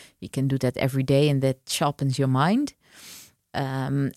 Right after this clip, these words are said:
and you can take a look at, um, uh, grandmaster games. So the, the world champions like Kasparov or Max Euwe,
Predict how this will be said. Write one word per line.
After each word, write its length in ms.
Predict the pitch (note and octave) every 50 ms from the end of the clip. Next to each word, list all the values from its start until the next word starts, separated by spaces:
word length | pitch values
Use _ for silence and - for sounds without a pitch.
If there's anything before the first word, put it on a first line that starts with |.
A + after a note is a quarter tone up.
| _ C#3+
and 480 | C#3+ C#3 C#3 C#3 C#3 C#3 C#3 C3+ -
you 180 | F#2+ C3+ C#3+ -
can 380 | - - C#3 C3 C3+ C#3 C#3
take 240 | - - C#3+ C#3 -
a 40 | C#3+
look 220 | C#3+ C#3+ - -
at, 420 | D3 C3+ C3 - _ - - - -
um, 480 | C#3+ C3+ C3+ C3 C3 C3 C3+ C3+ - - -
uh, 300 | C#3 C#3 C3 C3 C3 B2+
grandmaster 680 | - D3 D3+ E3 F3+ F#3 F#3 F#3 F3 - - F3 D#3
games. 440 | D3 D3+ D3+ E3 F#3 G#3+ C4 C#4 -
So 400 | - - D#3 C3+ B2+ C3 C3 C3
the, 180 | C3 C3 B2 A#2+
the 180 | A#2+ - B2+
world 260 | B2 C3 B2+ C3 -
champions 540 | - - C3 B2+ B2+ B2+ - B2 B2+ B2 -
like 180 | A2+ A2+ A#2+ -
Kasparov 800 | - A2 - - A#2 G#2+ G#2+ A2 A#2 B2+ B2+ B2+ B2 - -
or 260 | C3 B2+ A#2+ A#2+ A#2+ B2
Max 240 | B2 C3+ C3 - -
Euwe, 500 | C3+ C3 C3 B2+ B2+ B2+ B2 B2+ C3